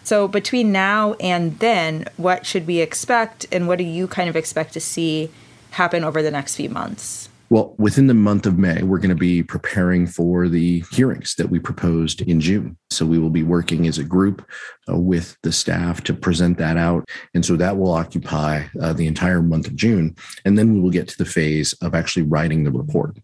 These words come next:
Speaker 2: And so, uh, that piece, uh, will be, uh, incredibly important. And so that will take us through the early fall when we plan to release the interim report. And then there could be a more detailed, uh, final report, uh, at the end of the year.
Speaker 1: So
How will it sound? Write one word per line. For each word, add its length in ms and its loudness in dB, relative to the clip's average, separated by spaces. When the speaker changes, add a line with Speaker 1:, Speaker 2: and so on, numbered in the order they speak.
Speaker 2:
And 400 -2
so, 320 -2
uh, 140 -2
that 280 -2
piece, 520 -2
uh, 260 -2
will 180 0
be, 400 -2
uh, 140 -6
incredibly 480 0
important. 480 0
And 140 0
so 80 0
that 220 0
will 100 -2
take 320 -4
us 400 -2
through 160 2
the 160 0
early 240 0
fall 420 -2
when 160 2
we 60 2
plan 280 0
to 80 0
release 640 0
the 180 -2
interim 440 0
report. 420 -4
And 200 2
then 140 0
there 140 0
could 200 -4
be 120 -2
a 40 0
more 160 0
detailed, 680 -2
uh, 140 -4
final 340 -2
report, 480 -4
uh, 140 -6
at 80 -8
the 100 0
end 100 2
of 40 -4
the 80 -2
year. 260 -2
Speaker 1:
So 360 0